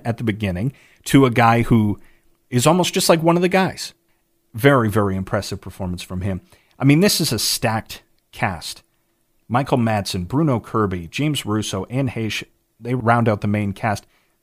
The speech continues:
All very, very good in this movie. Acting is exceptional in this movie. Now, this is a very good movie. If you like mob movies or just crime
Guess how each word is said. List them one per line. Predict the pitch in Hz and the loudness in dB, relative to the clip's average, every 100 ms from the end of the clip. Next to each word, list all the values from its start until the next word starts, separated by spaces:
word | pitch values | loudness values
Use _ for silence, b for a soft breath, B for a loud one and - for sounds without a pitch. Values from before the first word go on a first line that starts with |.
| _ _ _ | _ _ _
All | 139 147 | 2 2
very, | 120 117 117 101 | 4 4 4 2
very | 110 95 90 | 0 -2 -2
good | 92 87 | -4 -4
in | 87 | -4
this | 85 - | -4 -4
movie. | 92 90 - | -4 -6 -2
Acting | 151 151 - 95 90 - | 0 2 -2 -4 -4 -8
is | 107 95 90 - - | -6 -6 -4 -8 -12
exceptional | - 113 95 - 90 90 | -6 -4 -4 -6 -10 -8
in | 90 | -10
this | 87 - | -10 -12
movie. | 90 71 - _ _ _ _ _ _ _ - | -16 -16 -20 _ _ _ _ _ _ _ 0
Now, | |
this | 139 190 | 2 4
is | 220 | 2
a | |
very | 190 190 160 | 4 6 6
good | 147 143 | 4 4
movie. | 131 123 131 127 _ | 2 2 0 -2 _
If | 131 135 | -4 0
you | 117 | 2
like | 120 147 202 - | 4 4 2 0
mob | 117 135 165 | 4 4 4
movies | 156 165 170 165 | 4 2 2 0
or | 123 | -2
just | 117 - - | -2 -4 -8
crime | - - 127 151 156 165 | -4 2 4 4 2 0